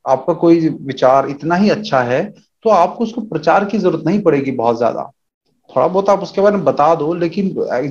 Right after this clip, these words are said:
aggressively आप इतना करोगे कि आ जाओ, इसमें convert हो जाओ, या, या ले लो, या वो कर लो, तभी होता है जब उसमें कुछ कमी होती है।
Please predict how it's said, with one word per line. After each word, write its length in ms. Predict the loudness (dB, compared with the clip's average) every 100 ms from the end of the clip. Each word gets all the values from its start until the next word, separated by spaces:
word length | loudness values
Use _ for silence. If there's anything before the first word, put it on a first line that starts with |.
| -6
aggressively 680 | -8 -2 -2 2 4 6 6
आप 240 | 4 2 -2
इतना 240 | 0 0
करोगे 400 | 4 4 6 4
कि 280 | 2 -4 -8 -14 -20 -2
आ 100 | 0
जाओ, 540 | 4 4 6 4 2 -2
इसमें 380 | -4 -2 -2 0
convert 340 | 2 2 2
हो 80 | 2
जाओ, 260 | 4 4
या, 120 | 4 2
या 120 | 2
ले 300 | 4 4 6
लो, 360 | 6 6 4 2
या 60 | 0
वो 240 | 0 0
कर 160 | 2 2
लो, 160 | 0
तभी 300 | 0 -2 0
होता 320 | 0 0 0 -2
है 180 | -4 -12 _ _ _ -4
जब 240 | 0 2
उसमें 320 | 0 -2 -4
कुछ 260 | -2 -4 -2
कमी 240 | 0 0
होती 280 | -2 -4 -8
है। 140 | -14